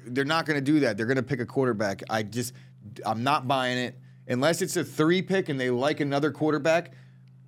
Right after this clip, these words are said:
I just don't buy it. You know, like, who?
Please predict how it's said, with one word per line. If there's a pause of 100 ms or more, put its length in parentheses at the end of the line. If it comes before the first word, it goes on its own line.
(180)
I
just
don't
buy
it. (680)
You
know,
like,
who?